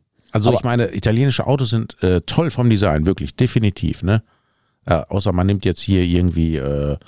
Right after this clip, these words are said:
Speaker 1: äh, Lamborghini aus den, äh, achtzigern oder siebzigern, das sieht <laughs> scheiße aus, dann
Speaker 2: Ja.
Speaker 1: braucht man, aber diese offene Schaltkulisse ist schon geil.
Speaker 2: Aber
Speaker 1: Äh,
Speaker 2: gerade auch, wenn du diesen Lamborghini Gallardo siehst, ne? Diese ältere Version,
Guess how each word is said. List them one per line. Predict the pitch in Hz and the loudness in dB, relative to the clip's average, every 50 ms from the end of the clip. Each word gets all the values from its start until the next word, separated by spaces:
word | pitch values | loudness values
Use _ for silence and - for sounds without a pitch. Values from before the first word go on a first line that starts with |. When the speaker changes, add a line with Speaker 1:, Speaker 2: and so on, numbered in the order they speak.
| - - - - - - _ - _ _ _ - - | -20 -20 -20 -20 -20 -20 _ -20 _ _ _ -8 -4
Speaker 1:
äh, | - 82 78 76 | -2 0 2 2
Lamborghini | 78 82 85 87 82 87 82 80 92 101 101 95 92 87 | 2 2 2 2 0 0 0 2 2 2 4 4 2 2
aus | - 82 82 - | 2 0 0 0
den, | - - 85 82 82 82 80 | 0 0 0 2 2 0 0
äh, | 80 80 80 - | 0 0 0 0
achtzigern | - - - - - - 87 85 82 78 | -2 -2 -4 -4 -4 -2 0 0 2 2
oder | 80 78 76 | 2 0 0
siebzigern, | 76 85 95 - - - 85 73 62 71 | 0 0 -2 -2 -2 -2 0 0 0 0
das | 76 80 - | -2 -2 0
sieht | - - 98 | -2 0 0
<laughs> | |
scheiße | - - - 117 101 - - - 120 - | 0 0 -2 -2 -2 -4 -6 -6 -6 -6
aus, | - - - - | -6 -8 -4 -2
dann | - 107 90 | -2 0 2
Speaker 2:
Ja. | 98 107 110 110 107 | 2 2 2 2 0
Speaker 1:
braucht | 101 107 110 92 | 0 -2 0 0
man, | 110 107 - - - - - - | 0 -2 -4 -10 -18 -20 -18 -6
aber | - - 101 101 101 | -2 -2 0 0 0
diese | 107 104 110 113 | 0 0 0 2
offene | - 101 - 120 | 2 2 2 2
Schaltkulisse | 104 - 107 110 110 - 101 98 92 - - | 2 2 0 0 0 0 -2 -2 0 0 -2
ist | 95 - | -2 0
schon | 107 98 95 | 0 0 0
geil. | 90 78 - - - - _ _ _ - - - - - - - - - | 0 -2 -2 -6 -12 -18 _ _ _ -20 -20 -20 -20 -18 -16 -14 -6 -2
Speaker 2:
Aber | - 98 - - | 0 2 2 2
Speaker 1:
Äh, | 92 | 0
Speaker 2:
gerade | 90 107 139 131 | 0 2 2 4
auch, | 117 113 - - | 4 4 2 4
wenn | 117 117 | 4 4
du | 117 | 4
diesen | 110 104 110 117 110 113 110 104 101 80 76 | 4 4 4 4 6 6 6 6 4 4 2
Lamborghini | 95 107 120 135 120 107 101 98 101 87 92 95 104 120 131 139 123 113 113 | 2 2 4 4 4 2 2 0 -2 -4 -4 -2 2 4 4 6 6 6 6
Gallardo | 101 - - 117 113 110 110 123 156 165 156 | 4 4 2 4 4 4 2 2 2 2 2
siehst, | 131 113 139 185 196 190 - - | 2 2 0 0 -2 -2 0 0
ne? | 107 120 180 226 - - - - - - - - | 2 2 2 0 -4 -10 -20 -20 -20 -20 -4 -2
Diese | 120 113 104 117 | 0 0 2 2
ältere | 82 113 151 160 175 160 165 147 | 2 2 2 2 2 2 2 2
Version, | 156 160 151 147 151 156 180 208 220 | 2 2 2 2 2 2 2 0 -2